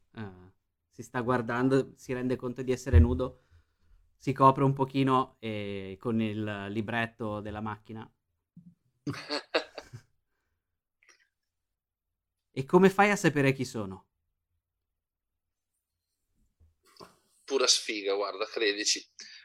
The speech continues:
Speaker 2: Poteva finire in tutt'altro modo, poteva succedere qualsiasi altra, altra cosa, ma per sfiga siamo qui. E...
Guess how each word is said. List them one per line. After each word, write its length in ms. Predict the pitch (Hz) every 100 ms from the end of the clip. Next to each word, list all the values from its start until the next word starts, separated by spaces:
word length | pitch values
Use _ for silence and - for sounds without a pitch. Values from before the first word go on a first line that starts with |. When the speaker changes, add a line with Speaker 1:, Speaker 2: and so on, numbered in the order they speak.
| _
Speaker 2:
Poteva 380 | - 226 151 131
finire 500 | - 143 131 151 120
in 100 | -
tutt'altro 560 | - - 127 - 120
modo, 320 | 123 127 120 113
poteva 320 | 117 120 113
succedere 480 | - 120 - 113 107
qualsiasi 380 | 110 110 -
altra, 260 | 110 101 107
altra 280 | 110 101 98
cosa, 260 | - 107 104 - - -
ma 140 | - 110
per 200 | - 110
sfiga 420 | - - 110 107
siamo 360 | - 110 104 -
qui. 200 | 101 90 _ _ - _ - _ - - _ -
E... 440 | - 101 98 98